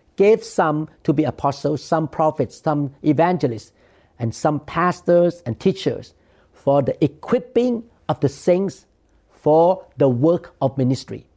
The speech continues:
for the edifying of the body of Christ, till we all come to the unity of the faith and of the knowledge of the Son of God,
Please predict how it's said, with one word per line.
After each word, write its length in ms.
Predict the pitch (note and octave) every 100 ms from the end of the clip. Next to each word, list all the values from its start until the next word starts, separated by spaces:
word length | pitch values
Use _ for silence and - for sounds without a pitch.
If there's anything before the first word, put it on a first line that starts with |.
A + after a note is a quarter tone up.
| _ _ _ _
for 120 | E3
the 240 | C3 - G#3+
edifying 960 | G#3+ G3 - - G3 G#3 A3 G3 E3 - -
of 100 | D3
the 120 | D3
body 400 | A2+ B2 E3+ E3+
of 140 | F#3 -
Christ, 680 | - D#3+ A#2+ A#2+ - - _ _ _ _ _ _ _ _ _ _ _ _
till 340 | - G#3+ A3+
we 200 | A3 G#3 A#3
all 160 | F#3 F#3+
come 560 | F#3+ F#3 A3 A3+ A3+ F#3
to 120 | G3
the 120 | E3
unity 500 | D3+ F3+ E3 F#3 G3+ -
of 120 | C#3+
the 80 | B2
faith 480 | - F3 B2 - _ _
and 140 | C3 B2
of 200 | D3 C#3+
the 80 | C3
knowledge 580 | A2+ B2 C#3+ C3 - - C#3
of 100 | A#2+
the 80 | A#2
Son 240 | C#3 B2
of 120 | A2+
God, 260 | - A#2